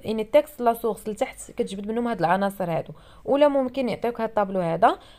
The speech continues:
آه، مثلًا ما يعطيوكش على شكل طابلو بهاد الطريقه هادي. دونك هنايا كومبليت لي بوينتيي، لي بوينتيي يعني هادوك النقاط،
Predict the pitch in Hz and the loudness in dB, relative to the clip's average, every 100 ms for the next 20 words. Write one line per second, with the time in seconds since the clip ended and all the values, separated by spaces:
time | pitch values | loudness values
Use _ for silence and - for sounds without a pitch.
0 | - - 226 226 226 220 220 226 226 233 | -18 -2 0 2 2 2 0 0 0 0
1 | - 240 220 - 233 233 - 240 202 165 | 0 0 0 -2 -4 -4 -6 -2 0 0
2 | 175 220 - 208 202 196 170 165 220 381 | -2 -2 0 0 0 -2 0 0 -2 -4
3 | - - - - - - - 262 254 233 | -6 -8 -10 -16 -18 -14 0 0 2 2
4 | 233 277 294 311 262 269 320 - - - | 4 4 4 0 4 4 4 -2 -16 -2
5 | 240 254 269 302 294 - 233 170 147 - | 2 2 2 2 2 -2 -4 -4 -4 -8
6 | - - 214 - 240 240 - 302 247 262 | -16 -6 -4 0 0 0 -4 -4 0 2
7 | 240 226 233 220 - 190 | 2 0 -2 -2 -2 -4